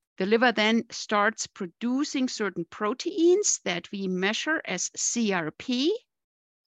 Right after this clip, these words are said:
or as an elevated sedimentation rate, and the myeloid cells begin to make cytokines. So in a nutshell, polymyalgia rheumatica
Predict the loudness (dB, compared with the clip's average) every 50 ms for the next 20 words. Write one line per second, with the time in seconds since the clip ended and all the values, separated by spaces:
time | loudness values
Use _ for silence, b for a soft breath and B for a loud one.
0 | _ _ _ _ 2 4 4 6 6 4 4 2 0 -4 -6 -6 -6 -4 -6 -8
1 | -4 -4 -4 -2 -2 -2 -2 0 -2 -2 -2 -4 -6 -6 -4 -4 -4 -4 -6 -6
2 | -8 -8 -6 -4 -4 0 2 2 2 2 2 0 0 0 -2 -4 -8 B B B
3 | B B B B B B B B B B B 0 2 4 6 6 6 6 6 4
4 | 4 2 2 0 -2 -2 -4 -2 -2 -2 -4 -4 -8 -12 -10 -12 -12 -8 -4 0
5 | 0 2 2 0 -2 -4 -8 _ -10 -8 -6 -4 -4 -6 -4 -4 -4 -2 0 0
6 | 0 2 0 -2 -4 -6 -10 -12 -12 -12 -12 -14 -16 -14 -10 -10 -10 -10 -10 _
7 | _ _ _ _ _ _ _ _ _ b b b b b b b b b b b
8 | b -2 2 4 4 6 8 8 8 6 6 6 4 4 4 2 0 0 0 0
9 | -2 -2 -6 -10 -6 -2 0 2 2 2 2 2 2 0 -2 -2 -4 -6 -4 -4
10 | -4 -4 -2 -2 0 0 0 -2 -4 -4 -6 -6 -6 -6 -10